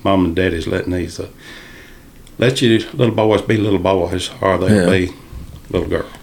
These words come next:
Speaker 2: I
Speaker 1: you know?
Speaker 2: remember, I remember growing up at Mama and Papa's house, man. I mean, as soon as you got up, you was out the door.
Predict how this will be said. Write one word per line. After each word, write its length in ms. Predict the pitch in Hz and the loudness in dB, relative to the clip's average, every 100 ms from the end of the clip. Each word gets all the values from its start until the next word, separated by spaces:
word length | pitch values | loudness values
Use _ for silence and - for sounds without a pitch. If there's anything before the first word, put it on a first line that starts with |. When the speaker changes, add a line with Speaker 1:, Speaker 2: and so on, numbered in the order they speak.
| - - | -6 2
Speaker 2:
I 120 | 113 | 4
Speaker 1:
you 80 | 120 | 6
know? 80 | |
Speaker 2:
remember, 240 | 120 110 - | 6 4 2
I 60 | 117 | 4
remember 440 | 113 117 110 107 - - | 6 6 4 0 -6 -2
growing 300 | 123 107 107 | 2 4 4
up 160 | 110 110 | 4 2
at 100 | - | -2
Mama 440 | 104 120 113 110 | 4 4 6 4
and 100 | 107 | 4
Papa's 460 | 98 117 - 110 107 | 4 2 2 -4 -2
house, 380 | 123 117 110 - | 2 2 2 2
man. 320 | 117 113 110 - - 82 - - - - - - - - - | 4 6 4 2 -10 -12 -14 -18 -20 -20 -20 -20 -20 -12 0
I 80 | 104 | 4
mean, 220 | 104 101 | 4 4
as 120 | 95 | 0
soon 280 | - 117 117 | 4 6 8
as 140 | 110 | 8
you 100 | 113 117 | 6 6
got 280 | 120 120 | 6 4
up, 260 | 110 87 - - - - - - | 4 2 0 -12 -20 -20 -10 2
you 160 | 101 | 4
was 120 | 92 95 | 6 4
out 220 | 98 - | 2 0
the 60 | |
door. 360 | 101 95 90 92 | 0 2 2 -2